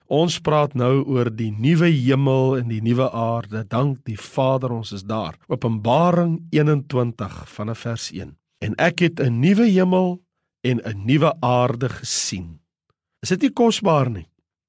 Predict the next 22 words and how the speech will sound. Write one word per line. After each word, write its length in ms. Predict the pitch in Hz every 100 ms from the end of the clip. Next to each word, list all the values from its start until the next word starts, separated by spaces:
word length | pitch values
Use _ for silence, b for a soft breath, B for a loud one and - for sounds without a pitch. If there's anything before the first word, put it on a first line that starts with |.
| _ _
Dat 180 | - 135
Openbaring 580 | 123 151 120 127 190 170
eenentwintig 640 | 180 175 170 170 160 143
begin 500 | 123 117 - 185 165
met 200 | 135 120 - _ _ -
'n 300 | 95 101 110
nuwe 260 | 151 160
hemel 580 | 170 123 117 113 113 110 _ _ _ _ _ _
en 140 | - 90
'n 140 | 98
nuwe 240 | 98 107
aarde. 580 | 90 85 80 - - - _ _ _ _ _ b b b b
Want 220 | - 143
die 160 | 143 160
eerste 560 | 160 285 285 262 - -
hemel 440 | 165 117 101 - _ _ _ _ _ _ _
en 140 | 120
die 160 | 117 127 -
eerste 560 | 196 180 - - - -
aarde 580 | 107 90 - - - - _ _ _ _ _
het 440 | 110 131 - _ _ _ _
verbygegaan. 840 | - 127 104 76 - - - -